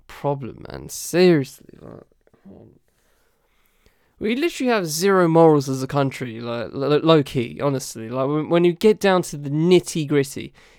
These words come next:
this is why, this is why, like, um, liberal, this li-, this liberal bullshit going around, like, uh, of, you know, all that, all that,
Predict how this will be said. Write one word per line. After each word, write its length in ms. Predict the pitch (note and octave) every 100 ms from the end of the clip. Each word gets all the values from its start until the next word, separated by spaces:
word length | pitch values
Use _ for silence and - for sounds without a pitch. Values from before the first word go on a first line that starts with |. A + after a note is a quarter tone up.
| _
this 160 | B3+
is 180 | D#4 B3+
why, 640 | G3+ F3 F3 E3 D3 C3+ C3+ - _ _ - - -
this 200 | A3 C4
is 120 | C4
why, 360 | F#3 F3 E3+ D#3
like, 340 | C#3+ C3 C3+
um, 380 | C#3+ C3 B2 A2+ _ _ _ _ _ _ _ _ _ - - _ _ _ _ _ _ _ _ -
liberal, 680 | D3+ D#3 F3 D#3 D3+ D3+ D#3+
this 200 | E3 -
li-, 240 | C#3 E3+
this 160 | E3 D#3+
liberal 440 | E3+ G3+ F3 E3+
bullshit 720 | C3 - D3+ D3 - B2 - -
going 260 | C#3+ C#3+
around, 420 | C3+ C#3 C#3 C3+ B2+
like, 400 | B2+ A#2+ - A2
uh, 140 | A#2+
of, 260 | - B2+ - _ _ _ _ _ _ -
you 80 |
know, 520 | C#3+ C#3 G#2+ G2 C2 -
all 100 | F3
that, 220 | F3 -
all 120 | E3+
that, 320 | F3 D#3 -